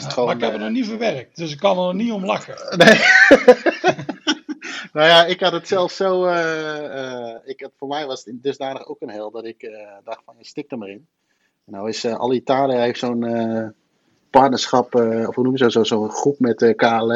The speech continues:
Speaker 1: M en dat soort dingen. En, eh, daar had ik in het verleden nogal wat punten gespaard. Ik denk, "Stik er maar in." Toen kreeg ik volgens mij, denk ik, maar dat zal het geweest zijn, een weekje van tevoren,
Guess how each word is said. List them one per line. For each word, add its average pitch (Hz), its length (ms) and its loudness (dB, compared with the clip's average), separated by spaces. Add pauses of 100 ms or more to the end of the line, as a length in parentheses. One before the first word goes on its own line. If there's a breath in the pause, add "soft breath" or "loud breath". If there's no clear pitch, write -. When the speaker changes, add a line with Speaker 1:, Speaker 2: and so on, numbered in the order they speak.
Speaker 1:
M 117 60 -6
en 107 80 -10
dat 123 120 -4
soort 123 160 -6
dingen. 127 260 -4
En, 110 220 -16
eh, 107 60 -14 (680 soft breath)
daar 87 120 -12
had 113 80 0
ik 117 140 0
in 117 80 2
het - 80 -6
verleden 123 260 6
nogal 113 260 0
wat 110 160 2
punten 139 280 6
gespaard. 107 300 -4
Ik 110 80 -4
denk, 113 140 -8
"Stik 143 220 2
er 120 60 2
maar 101 120 0
in." 131 180 -2
Toen - 120 -10
kreeg 120 240 4
ik - 100 -16
volgens 135 220 4
mij, 175 300 6 (520 loud breath)
denk 170 200 4
ik, 254 120 0
maar 156 80 0
dat 120 80 0
zal 131 100 6
het - 80 -8
geweest 170 180 4
zijn, 202 140 2
een 156 60 4
weekje 175 260 6
van 160 100 0
tevoren, 214 580 2